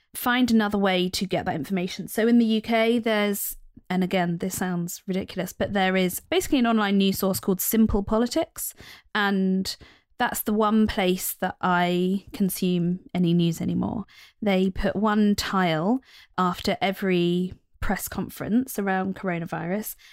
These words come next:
and it has, like, four bullet points of the main announcements.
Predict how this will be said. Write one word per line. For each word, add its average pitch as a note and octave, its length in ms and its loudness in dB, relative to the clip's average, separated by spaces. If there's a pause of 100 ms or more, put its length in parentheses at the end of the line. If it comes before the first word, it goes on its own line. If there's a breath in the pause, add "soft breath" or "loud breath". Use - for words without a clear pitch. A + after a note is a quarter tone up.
(200 loud breath)
and G#3 140 2
it - 80 -2
has, G3 260 -2
like, F#3+ 160 -2
four F#3 220 2
bullet F#3 240 0
points - 280 -2
of F3 100 -4
the F3 60 -2
main E3 200 0
announcements. - 760 -6